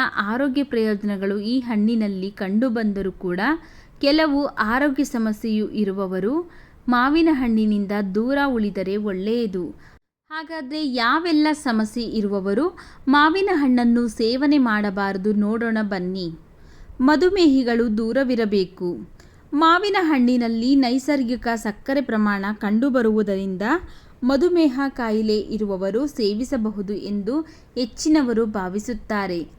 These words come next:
ಆದರೆ ಪೌಷ್ಟಿಕಾಂಶ ತಜ್ಞರು ಹೇಳುವ ಪ್ರಕಾರ ಮಾವಿನ ಹಣ್ಣಿನಲ್ಲಿ ನೈಸರ್ಗಿಕ ಸಕ್ಕರೆಗಳಾದ ಫ್ರಕ್ಟೋಸ್, ಗ್ಲೂಕೋಸ್ ಅಂಶ ಹೆಚ್ಚಿನ ಪ್ರಮಾಣದಲ್ಲಿ ಕಂಡುಬರುವುದರಿಂದ ಜೊತೆಗೆ ಕಾರ್ಬೋಹೈಡ್ರೇಟ್‌ಗಳು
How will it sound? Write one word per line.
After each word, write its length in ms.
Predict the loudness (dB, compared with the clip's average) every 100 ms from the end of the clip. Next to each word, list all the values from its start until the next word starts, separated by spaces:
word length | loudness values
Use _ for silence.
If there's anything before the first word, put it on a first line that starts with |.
| -4
ಆದರೆ 580 | -4 -2 0 0 -2 -10 -20 -4
ಪೌಷ್ಟಿಕಾಂಶ 720 | -2 -2 0 -2 2 0 0 -6
ತಜ್ಞರು 520 | -4 -8 -4 -2 0
ಹೇಳುವ 420 | 0 0 -2 -4
ಪ್ರಕಾರ 460 | -6 -8 -6 -6 -2 0 -2 -6 -20 -8 0
ಮಾವಿನ 460 | 4 4 2 2 2
ಹಣ್ಣಿನಲ್ಲಿ 800 | 2 2 0 0 -4 -4 0
ನೈಸರ್ಗಿಕ 720 | 2 0 -2 0 0 0 -2 -4
ಸಕ್ಕರೆಗಳಾದ 840 | -4 -6 -4 -4 -4 -4 -4 -4 0 0 0 -8 -20 -6
ಫ್ರಕ್ಟೋಸ್, 560 | -4 -4 -4 -4 -2
ಗ್ಲೂಕೋಸ್ 600 | -4 0 0 -2 -4 -4 -6
ಅಂಶ 300 | -6 -6 -4 -4
ಹೆಚ್ಚಿನ 460 | -2 -2 -2 0 0
ಪ್ರಮಾಣದಲ್ಲಿ 800 | 0 -4 -4 -6 -6 -6 -6 -8
ಕಂಡುಬರುವುದರಿಂದ 1160 | -6 -2 0 0 -2 -2 -2 -4 -4 -4 -4 -2 -2 -4 -14 -20 -6
ಜೊತೆಗೆ 460 | -2 0 0 -2 -4
ಕಾರ್ಬೋಹೈಡ್ರೇಟ್‌ಗಳು 1300 | -4 -4 -2 0 -2 -2 -4 -2 -4 -2 -2 -2 -2